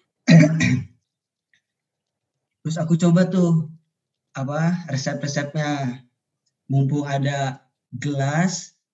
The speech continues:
gelas, gelasnya itu udah dicetak juga. Packaging dari Klasik ini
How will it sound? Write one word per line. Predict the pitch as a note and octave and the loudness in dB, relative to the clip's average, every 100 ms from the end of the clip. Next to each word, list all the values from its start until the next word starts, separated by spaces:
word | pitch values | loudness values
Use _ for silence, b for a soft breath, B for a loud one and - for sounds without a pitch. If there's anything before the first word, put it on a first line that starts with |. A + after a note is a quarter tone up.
| _ | _
gelas, | B2 C3+ C#3 C3+ - - _ | -4 -2 0 -2 -6 -14 _
gelasnya | C#3+ D3+ F3+ | -2 2 2
itu | G3+ | 4
udah | F3+ | 6
dicetak | D#3+ D#3 D#3 C#3 | 6 4 0 -2
juga. | F#3 F3 E3+ D#3 _ _ _ _ _ _ _ _ _ _ _ _ | 0 2 2 0 _ _ _ _ _ _ _ _ _ _ _ _
Packaging | C3 C3 C3 B2+ C3+ C3+ | -6 -2 0 0 2 2
dari | C3 C3 | 2 0
Klasik | C3 A#2+ C3+ C3+ | -4 -8 -8 -6
ini | C3+ C3 B2+ A#2+ | -4 -2 -4 -6